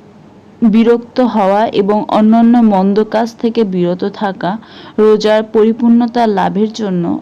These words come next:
অপরিহার্য। লাইলাতুল কদর।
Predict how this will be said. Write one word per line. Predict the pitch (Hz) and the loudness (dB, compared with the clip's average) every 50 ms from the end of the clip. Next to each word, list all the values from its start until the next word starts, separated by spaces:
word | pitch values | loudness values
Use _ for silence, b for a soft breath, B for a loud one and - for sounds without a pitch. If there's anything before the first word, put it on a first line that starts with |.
| - | -6
অপরিহার্য। | - 196 190 - 190 190 196 190 156 175 170 - - - - 175 180 190 - - - - - - - - - - B B B B B B | -6 -6 -4 -2 -2 0 0 -2 -4 -6 -8 -10 -10 -14 -14 -14 -14 -14 -16 -20 -20 -20 -20 -20 -20 -20 -20 -20 B B B B B B
লাইলাতুল | - 202 208 214 226 254 269 262 262 - 277 262 254 254 - | -2 0 2 2 2 2 0 -2 0 0 -2 -2 -2 -2 -4
কদর। | 156 147 160 - - - | -4 -4 -4 -6 -8 -10